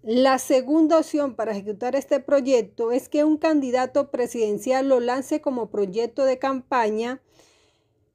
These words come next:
y se lo proponga al pueblo y gane con esta opción para ejecutar este proyecto. Tres, que el pueblo, las personas lo exijan y se organicen y lo ejecuten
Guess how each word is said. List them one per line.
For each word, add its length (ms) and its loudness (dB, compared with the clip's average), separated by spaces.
y 120 2
se 140 6
lo 160 2
proponga 440 2
al 120 0
pueblo 400 2
y 80 -4
gane 440 -2
con 220 -2
esta 320 -6
opción 480 -2
para 240 -4
ejecutar 480 -4
este 240 -6
proyecto. 580 -8
Tres, 520 4
que 160 2
el 140 0
pueblo, 560 2
las 200 -2
personas 600 -4
lo 220 -2
exijan 600 0
y 140 -8
se 180 -2
organicen 680 2
y 40 4
lo 180 2
ejecuten 880 -4